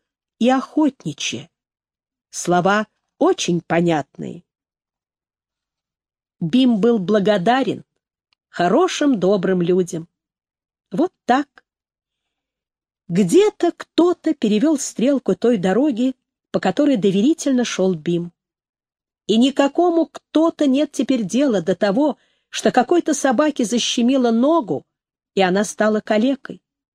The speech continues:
Как бы там ни было, но теперь он уже никогда не пойдёт по железной дороге.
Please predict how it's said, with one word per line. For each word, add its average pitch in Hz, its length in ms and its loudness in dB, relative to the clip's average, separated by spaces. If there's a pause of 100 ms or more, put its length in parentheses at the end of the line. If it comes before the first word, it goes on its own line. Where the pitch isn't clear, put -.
(380)
Как 220 220 2
бы 202 120 -2
там 202 220 0
ни 247 200 2
было, - 300 -8 (1120)
но 190 120 2
теперь 311 320 2
он 302 100 4
уже 302 180 2
никогда 302 720 2
не 302 160 2
пойдёт 269 560 0
по 185 100 -2
железной 180 520 0
дороге. 165 520 -4